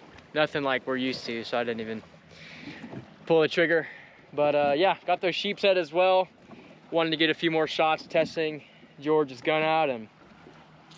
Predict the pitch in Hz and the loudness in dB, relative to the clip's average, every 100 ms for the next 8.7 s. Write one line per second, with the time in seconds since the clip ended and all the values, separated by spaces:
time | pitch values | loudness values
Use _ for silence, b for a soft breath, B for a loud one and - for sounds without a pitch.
0 | B B B B B B B - 151 165 | B B B B B B B -14 2 4
1 | 156 165 160 156 147 147 147 131 - 151 | 4 2 2 2 2 2 0 -4 0 0
2 | 135 - - - - - - - - - | 2 -4 -10 -16 -20 -18 -12 -12 -14 -20
3 | - _ - - - _ _ _ _ _ | -20 _ -20 -20 -20 _ _ _ _ _
4 | _ - - - - _ _ B B B | _ -20 -20 -20 -20 _ _ B B B
5 | B B B - - - - - _ _ | B B B -20 -20 -20 -20 -20 _ _
6 | 160 156 156 156 151 - 139 143 156 156 | 4 6 8 8 6 0 2 4 6 8
7 | 160 165 - - - B B - - 143 | 6 6 0 -10 -12 B B -12 -8 -6
8 | - 151 143 147 - - | 2 4 4 2 0 -4